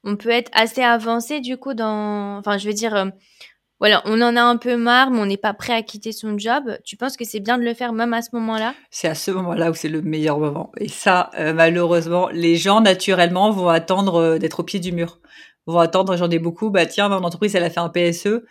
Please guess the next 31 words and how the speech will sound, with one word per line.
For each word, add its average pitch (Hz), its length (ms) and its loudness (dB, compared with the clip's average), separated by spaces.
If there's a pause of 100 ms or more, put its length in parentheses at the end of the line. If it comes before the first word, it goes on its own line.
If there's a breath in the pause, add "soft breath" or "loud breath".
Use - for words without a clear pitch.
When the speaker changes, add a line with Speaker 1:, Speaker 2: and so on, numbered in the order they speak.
(340 soft breath)
Speaker 2:
euh, 165 160 0
du 160 120 -8
coup, 214 140 -6
je 185 80 -4
me 180 80 -4
demande 180 300 0
ce 170 80 -4
que 175 80 -2
je 170 80 -12
peux 175 100 -4
faire 170 160 4
après. 175 400 2 (220 soft breath)
Tiens, 208 360 2
euh, 170 280 4
bah, 170 100 0
j'ai 165 140 -4
posé 175 260 0
ma 170 140 4
dème, 196 180 4
j'ai 190 120 -2
une 170 80 0
rupture 170 240 0
conventionnelle, 175 600 2 (320 soft breath)
je - 100 -12
me 180 60 -4
demande 190 220 -2
ce - 40 -18
que 202 80 0
je 202 80 -4
peux - 120 -6
faire. » 170 320 -2